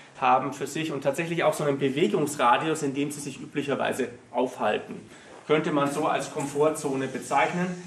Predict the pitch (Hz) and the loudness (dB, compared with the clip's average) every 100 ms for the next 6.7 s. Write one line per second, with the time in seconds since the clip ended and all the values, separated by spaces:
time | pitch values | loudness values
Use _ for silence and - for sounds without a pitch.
0 | - - 147 147 160 139 127 160 175 196 | -16 -8 -6 -4 -2 -2 -2 -2 0 0
1 | 151 139 135 139 - 139 156 - 160 175 | -2 -2 -2 -4 -6 -4 -4 -4 -4 -4
2 | - - - - 139 139 - 135 135 139 | -6 -12 -20 -8 -4 -4 -4 -4 -4 -4
3 | 139 175 - 160 175 156 - 123 - 135 | -4 -4 0 2 4 4 2 -2 -2 -2
4 | 135 135 - 104 95 - - - - 175 | -2 -2 -4 -6 -8 -12 -18 -20 -6 -2
5 | 180 - - 131 - 127 135 147 139 147 | -2 -4 -6 -6 -4 -4 2 2 4 2
6 | 156 156 135 131 131 131 123 | 2 2 2 2 2 2 0